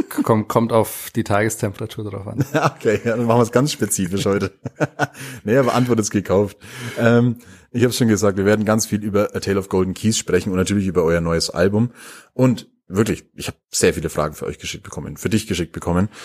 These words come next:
Speaker 2: Und wir fangen einfach mal ganz frech auch mit der ersten Zuhörerfrage an. Ähm,
Speaker 1: Bin gespannt, ja.
Speaker 2: du bist gespannt und zwar, äh,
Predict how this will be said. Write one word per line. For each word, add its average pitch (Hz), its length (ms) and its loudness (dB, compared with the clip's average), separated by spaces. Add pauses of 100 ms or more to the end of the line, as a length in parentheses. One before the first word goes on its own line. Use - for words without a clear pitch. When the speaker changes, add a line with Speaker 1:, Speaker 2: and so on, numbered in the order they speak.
(280)
Speaker 2:
Und 101 440 2
wir 101 120 0
fangen 180 380 2 (160)
einfach 127 220 -4
mal 151 100 2
ganz - 220 0
frech - 260 -2
auch 113 80 -4
mit 113 140 2
der 92 80 4
ersten 98 240 -2
Zuhörerfrage 90 760 0
an. 95 220 -4 (300)
Ähm, 92 420 2 (160)
Speaker 1:
Bin 110 180 -6
gespannt, 113 460 -6
ja. 110 60 -6
Speaker 2:
du 110 120 2
bist - 160 2
gespannt 117 500 0
und 101 220 0
zwar, 95 500 0
äh, 98 220 4